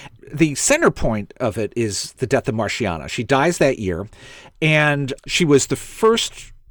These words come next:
woman presented on a coin minted in Rome, and in fact, even on the obverse. Now, Caligula notoriously had put his three sisters on the reverse of one of his bronze issues.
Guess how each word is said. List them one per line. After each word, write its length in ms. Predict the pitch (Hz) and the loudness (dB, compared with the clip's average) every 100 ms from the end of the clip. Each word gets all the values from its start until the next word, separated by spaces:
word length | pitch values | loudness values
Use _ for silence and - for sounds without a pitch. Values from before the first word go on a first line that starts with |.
| _ | _
woman 640 | 139 160 302 214 107 123 - - - - _ | -2 2 2 2 0 -4 -12 -20 -20 -20 _
presented 360 | 170 170 156 | 2 4 4
on 100 | 147 | 2
a 40 | 127 | 0
coin 380 | - 143 127 120 | -2 -2 0 2
minted 260 | - 202 | 0 2
in 120 | 135 | 0
Rome, 300 | 104 92 87 - | 2 0 -2 -4
and 100 | 147 | -4
in 40 | |
fact, 220 | 127 139 | -2 -4
even 240 | - 131 113 | -4 -4 -2
on 140 | 101 | -2
the 120 | 104 - | -2 -4
obverse. 520 | 117 - - - - - - - - - | -6 -6 -6 -6 -6 -14 -20 -20 -18 2
Now, 360 | 175 160 151 - - | 2 4 -2 -10 -2
Caligula 640 | 175 208 320 254 143 123 | 0 2 4 6 6 4
notoriously 580 | 123 - 156 143 - 117 | 2 2 2 2 2 -2
had 180 | 101 - | -2 0
put 240 | 143 113 - - - | 0 0 -10 -20 -10
his 560 | 120 139 113 - - - | 0 0 0 -2 -4 -2
three 200 | 175 131 | 0 2
sisters 580 | - 320 - 98 92 | 2 0 -2 -4 -4
on 100 | - | -2
the 80 | 127 | 0
reverse 380 | 117 117 147 - | 0 2 2 2
of 100 | 117 | -2
one 220 | 113 117 | 0 0
of 40 | 101 | 0
his 120 | 95 | -2
bronze 360 | 135 131 127 | 0 2 0
issues. 440 | 107 - 85 73 | -2 -4 -6 -8